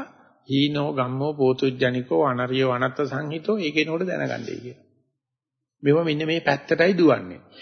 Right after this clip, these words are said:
ඊ ගාවට කියනවා එහෙම නැති එහෙම නැත්නම් ඒ නරකට යන්නේ නැති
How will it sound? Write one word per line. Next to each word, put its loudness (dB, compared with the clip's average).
ඊ 2
ගාවට 0
කියනවා -4
එහෙම 2
නැති 0
එහෙම -8
නැත්නම් -4
ඒ -6
නරකට -2
යන්නේ 2
නැති 2